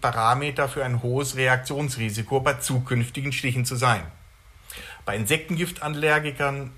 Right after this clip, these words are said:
ist daher die Erfassung dieses basalen Serumtryptasewertes von großer Bedeutung. Und zuletzt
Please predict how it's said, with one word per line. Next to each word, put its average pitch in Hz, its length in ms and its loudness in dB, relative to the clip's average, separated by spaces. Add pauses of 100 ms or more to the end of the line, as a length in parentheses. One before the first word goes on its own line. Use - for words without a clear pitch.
(140)
ist - 340 -2
daher 127 320 4
die 117 160 -4
Erfassung 127 600 0
dieses 104 640 -4 (180)
basalen 120 600 4
Serumtryptasewertes 123 1200 0 (260)
von 151 220 0
großer 117 320 0
Bedeutung. 113 500 2 (1120)
Und 139 200 -4
zuletzt 143 840 2